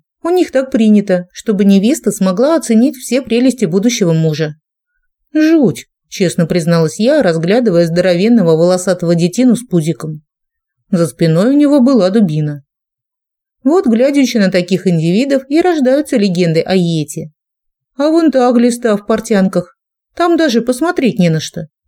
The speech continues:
Самой выдающейся частью является нос. Прототип Буратино, блин. А этот ничего так. Ой, тфу, это же кобелюка. А чего это он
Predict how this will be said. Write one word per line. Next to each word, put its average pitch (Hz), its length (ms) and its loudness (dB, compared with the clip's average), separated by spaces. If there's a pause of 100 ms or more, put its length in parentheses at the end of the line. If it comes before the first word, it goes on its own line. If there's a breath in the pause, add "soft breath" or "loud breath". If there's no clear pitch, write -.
(120)
Самой 262 340 0
выдающейся 208 720 0
частью 302 540 -4
является 269 560 2
нос. 208 380 0 (440)
Прототип 311 460 0
Буратино, 208 600 0
блин. 160 460 -2 (380)
А 214 180 2
этот 226 400 0
ничего 330 560 2
так. 214 300 -4 (160)
Ой, 170 340 0
тфу, 170 400 -4 (140)
это 302 220 -2
же 226 120 2
кобелюка. 254 640 0 (960)
А 165 160 -2
чего 185 340 0
это 180 220 0
он 269 520 -2